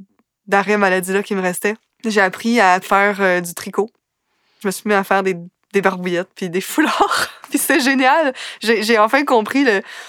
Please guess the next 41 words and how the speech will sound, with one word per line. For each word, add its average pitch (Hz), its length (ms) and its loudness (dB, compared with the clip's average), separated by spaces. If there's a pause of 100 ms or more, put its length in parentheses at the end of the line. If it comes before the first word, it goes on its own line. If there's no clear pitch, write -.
(320)
le 208 160 2
plaisir 233 420 2
de, 196 280 4
de 196 180 2
justement 208 560 2
te 220 100 0
mettre 214 340 2
dans 208 140 2
cette 196 200 -2
position-là, 208 800 0 (380)
quasiment, 220 300 2
qui, 247 140 -4
qui 214 140 -2
est 202 100 0
quas-, 233 180 0
quasiment 240 340 2
celle 247 200 2
d'un 208 180 4
enfant, 226 420 2 (360)
de 202 120 4
dire, « 226 280 2
J'apprends » 220 480 2
ou « 247 100 4
Montre-moi 233 500 4
comment 202 320 2
faire. » 190 300 2 (520)
Puis - 120 -10
c'est 214 380 0 (400)
une 208 360 0
posture 254 480 0
d'humilité 214 480 0
avec 202 220 2
laquelle 208 300 0
j'ai 196 180 -2
eu 202 60 -2
beaucoup 208 400 -4
de 180 440 -4
difficultés 208 580 -6
toute 233 180 -6
ma 196 160 0
vie. 185 140 -12